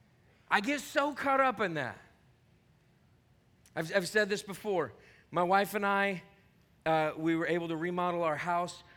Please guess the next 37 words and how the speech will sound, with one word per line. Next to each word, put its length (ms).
We 100
got 320
done. 280
We 100
were 240
waiting 340
for 140
this 160
kind 180
of 80
excitement 720
to 140
erupt 380
out 140
of 100
us 120
when 180
we 80
moved 280
out 160
of 140
the 100
trailer 540
with 140
our 120
four 320
kids 640
and 140
into 500
this, 460
into 320
this 160
house 320
that 100
we 100
just 300
remodeled. 600